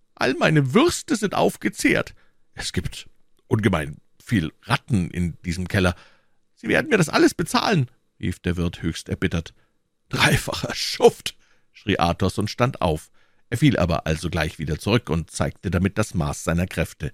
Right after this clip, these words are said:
D'Artagnan schwang seine Reitgerte und kam ihm zu Hilfe. Der Wirt trat zurück und brach in Tränen aus. »Daraus werdet ihr lernen«, sagte D'Artagnan, »die Gäste artiger zu behandeln, die euch der Himmel schicken wird.«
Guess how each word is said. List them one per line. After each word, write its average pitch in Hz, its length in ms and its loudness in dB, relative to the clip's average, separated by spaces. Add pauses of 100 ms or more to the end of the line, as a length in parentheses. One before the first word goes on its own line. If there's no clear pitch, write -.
(720)
D'Artagnan 120 460 6
schwang 104 340 2
seine 87 280 2
Reitgerte 85 640 0 (240)
und 110 140 -2
kam 76 260 0
ihm 80 180 0
zu - 140 0
Hilfe. 110 340 2 (320)
Der 98 120 4
Wirt 104 200 6
trat 87 220 -2
zurück 131 260 2
und 90 100 2
brach 82 200 -2
in 104 100 0
Tränen 120 380 4
aus. 82 320 0 (540)
»Daraus - 360 2
werdet 120 240 6
ihr 90 100 4
lernen«, 87 480 4 (300)
sagte - 340 -8
D'Artagnan, 78 540 -4 (320)
»die 110 60 -8
Gäste - 360 2
artiger 123 380 2
zu 113 140 2
behandeln, 98 460 2 (240)
die - 80 -2
euch - 140 0
der 101 100 0
Himmel 101 300 4
schicken - 320 0
wird.« 131 240 2